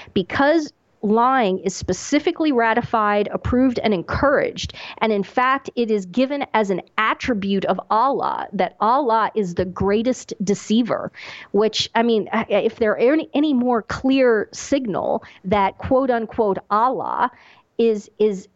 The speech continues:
actually Satan and Satan is behind all this, that's it right there. Um, so because lying is,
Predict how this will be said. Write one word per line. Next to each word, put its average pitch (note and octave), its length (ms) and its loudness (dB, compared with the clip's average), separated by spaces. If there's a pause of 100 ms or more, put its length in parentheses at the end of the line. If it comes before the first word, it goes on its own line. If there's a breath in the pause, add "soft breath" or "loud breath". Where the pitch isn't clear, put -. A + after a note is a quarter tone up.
(100)
actually A3+ 680 -2
Satan B3+ 580 -4
and F3+ 160 -2
Satan A#3+ 380 -2
is F#3 120 -2
behind A#3 460 -2
all D3+ 180 0
this, D3+ 260 -4
that's G#3+ 380 0
it G#3+ 160 -2
right E3+ 300 -4
there. A#3 380 0 (440 loud breath)
Um, G#3 440 0 (160)
so - 180 0
because B3 400 -2
lying G#3 760 0
is, G3+ 300 -2